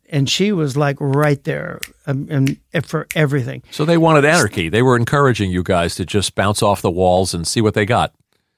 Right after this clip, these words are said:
Speaker 1: Yes.
Speaker 2: Yeah.
Speaker 1: They, they were. Um, they encouraged, not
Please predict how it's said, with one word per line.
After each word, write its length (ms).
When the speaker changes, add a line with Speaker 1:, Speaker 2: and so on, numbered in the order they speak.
Speaker 1:
Yes. 460
Speaker 2:
Yeah. 380
Speaker 1:
They, 200
they 260
were. 300
Um, 360
they 220
encouraged, 500
not 280